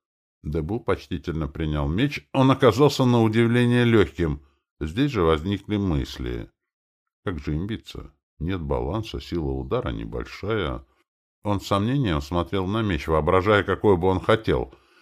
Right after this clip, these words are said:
Здесь же на глазах меч стал менять очертания, удлинился, лезвие расширилось,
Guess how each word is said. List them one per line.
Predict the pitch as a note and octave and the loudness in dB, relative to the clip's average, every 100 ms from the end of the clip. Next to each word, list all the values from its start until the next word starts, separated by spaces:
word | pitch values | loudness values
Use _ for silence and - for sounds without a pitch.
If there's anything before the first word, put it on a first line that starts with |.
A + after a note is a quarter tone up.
| _ | _
Здесь | G#2+ G#2+ E3+ E3 | -2 6 8 8
же | A2+ B2+ A#2 | 8 4 4
на | B2 B2+ | 4 6
глазах | A#2+ B2 A2+ D#3 C#3+ | 8 8 8 4 4
меч | B2+ B2 | 0 0
стал | - A#2+ A2+ | 4 4 6
менять | A2+ A2 G#2+ - | 4 4 0 -2
очертания, | G#2 A#2 G#2+ - G2 D#2+ D#2 D2+ D2 | -4 -2 -4 2 4 4 0 -2 -4
удлинился, | F2 F2 F#2 F2+ E2+ C#2 C2+ - A#2+ C#3 - _ _ _ | -8 -4 -2 -2 -2 -2 -6 -4 -4 -4 -12 _ _ _
лезвие | F#2 G#2+ F#2 F2 E2 | -2 0 2 2 2
расширилось, | D#2 D2 - D#2+ C#2+ D2+ A#2+ C#3+ - | 2 0 -4 -4 -2 -2 -4 -6 -10